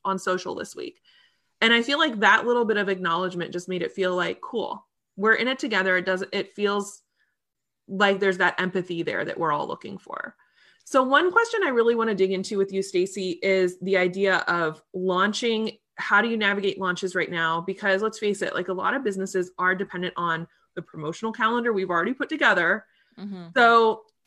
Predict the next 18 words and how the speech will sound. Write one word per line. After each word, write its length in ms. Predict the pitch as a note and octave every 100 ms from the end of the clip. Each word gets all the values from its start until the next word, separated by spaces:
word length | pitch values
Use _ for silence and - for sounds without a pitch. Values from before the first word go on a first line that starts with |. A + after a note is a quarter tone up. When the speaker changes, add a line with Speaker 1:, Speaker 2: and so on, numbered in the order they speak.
| _ _ _ -
Speaker 1:
what 260 | G#3 D4
are 60 | B4
your 160 | G#4 D#4
thoughts 360 | A#3 G#3+ G#3+
around, 420 | G#3+ F#3 F#3 F3 -
should 280 | - G#3 F3+
we 280 | F#3+ F#3 F3
adjust 420 | F#3+ F3+ B3 F#4 -
the 60 |
launch 260 | E4+ E4+ E4+
schedules? 760 | - D4+ D4 C#4+ C#4 C#4 C4+ -
Should 200 | - F#3+
we 100 | G3
just 220 | F3+ F3+ F3+
adjust 380 | F3 E3+ E3+
the 360 | F3 D#3+ D#3 E3 _ _ _ _ D#4
emails? 640 | F4 E4+ D4+ C#4+ C4+ C4+
Like, 220 | G3+ G3